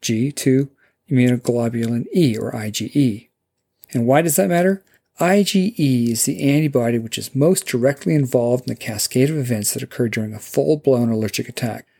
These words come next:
which is called anaphylaxis. I G E really likes to bind to another cell in your body called the mast cell.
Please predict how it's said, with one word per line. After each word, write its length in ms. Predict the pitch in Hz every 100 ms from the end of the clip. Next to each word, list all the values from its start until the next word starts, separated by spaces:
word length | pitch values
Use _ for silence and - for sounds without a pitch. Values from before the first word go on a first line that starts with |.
| _ _
which 160 | - -
is 60 |
called 280 | - 123 117
anaphylaxis. 1000 | 127 110 110 117 110 104 - - - - - _ _ _ _ _ _
I 180 | - 220
G 360 | 208 262 170 160
E 40 |
really 400 | 127 135 165 180
likes 300 | 143 143 -
to 80 | -
bind 560 | 123 - 120 120 120 117
to 140 | -
another 300 | 110 113 117
cell 280 | 117 123 107
in 60 | 107
your 100 | 107
body 440 | 117 107 101 101 -
called 400 | - 123 120 - _
the 120 | 139
mast 380 | 123 123 117 113
cell. 420 | - 110 - -